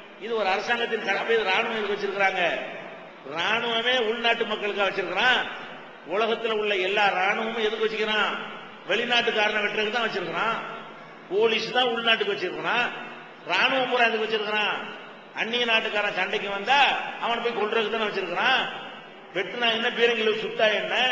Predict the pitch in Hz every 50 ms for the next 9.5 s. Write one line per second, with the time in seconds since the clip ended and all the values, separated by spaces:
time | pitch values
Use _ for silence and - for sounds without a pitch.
0 | 226 - - - - - - - - - - - - - - 160 190 226 247 240
1 | 240 226 - 226 240 220 220 185 220 226 233 214 220 220 - - 208 220 220 226
2 | 214 214 214 208 190 202 214 214 196 190 196 202 196 190 180 180 202 240 254 233
3 | 202 - - - - - - - - - - - - 208 226 226 220 214 226 240
4 | 254 247 247 254 240 226 208 208 220 226 220 214 202 202 202 214 202 180 165 180
5 | 180 214 247 262 240 208 - - - - - - - - - - - - - 170
6 | 214 226 214 208 196 180 202 214 208 202 208 214 208 196 170 151 - 214 214 226
7 | 226 214 208 208 208 202 196 - - 190 202 202 196 185 196 214 214 196 156 -
8 | - - - - - - - - - - - - - - - - - - - -
9 | - - - - 175 208 196 185 220